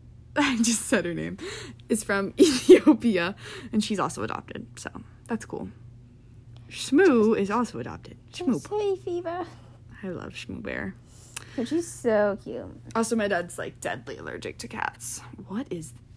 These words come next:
Speaker 2: <laughs> That's
Speaker 1: oh,
Speaker 2: your butt.
Speaker 1: thank you for that. She's going through her Snapchat memories right now because that is what she does at nighttime. Anyway,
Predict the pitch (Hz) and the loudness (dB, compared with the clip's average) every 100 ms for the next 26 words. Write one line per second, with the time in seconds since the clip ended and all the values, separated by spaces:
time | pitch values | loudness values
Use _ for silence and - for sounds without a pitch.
0 | - - - 311 - 339 233 208 190 - | -20 -6 2 2 8 8 8 2 0 -2
1 | - 220 214 185 131 69 65 - - - | -2 2 2 0 -2 -2 -2 -4 -6 -2
2 | 226 254 262 226 170 - 104 - 131 - | 0 2 2 0 -2 -4 -4 -2 -4 -4
3 | - 98 - 143 - 85 180 - - - | -8 -8 -10 -10 -8 -8 -8 -10 -12 -12
4 | - - - - - - - - - - | -12 -14 -14 -12 -8 -8 -8 -10 -10 -8
5 | 107 120 - - - - 214 294 233 196 | -8 -8 -10 -12 -10 -10 -4 0 0 -2